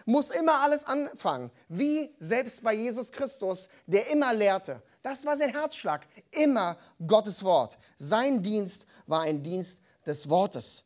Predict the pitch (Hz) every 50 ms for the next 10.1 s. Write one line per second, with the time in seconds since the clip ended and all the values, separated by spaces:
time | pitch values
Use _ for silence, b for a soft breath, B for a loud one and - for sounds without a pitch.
0 | B B B B B B 196 240 247 247 185 208 277 302 285 240 - 277 262 185
1 | 180 180 196 247 311 302 240 202 170 156 - - - 190 - - 226 285 339 320
2 | 285 208 185 190 180 180 185 202 202 208 214 - - b b b b b b b
3 | - 254 277 320 320 311 - - - 233 269 277 262 - - 196 208 214 220 208
4 | 170 160 208 240 247 240 214 - - - 220 208 180 - - - _ _ - 208
5 | 285 302 285 233 175 202 196 180 170 - - 170 156 151 143 - - - b b
6 | b b b b b 151 151 135 - 139 131 139 139 135 127 127 - b b b
7 | b 123 135 143 143 147 151 139 131 107 101 - - - - _ _ _ _ b
8 | b b b b 196 180 247 254 294 311 359 359 254 247 320 302 262 294 269 -
9 | - 311 320 294 269 294 269 262 285 302 247 262 247 247 277 294 - - 190 160
10 | 135 -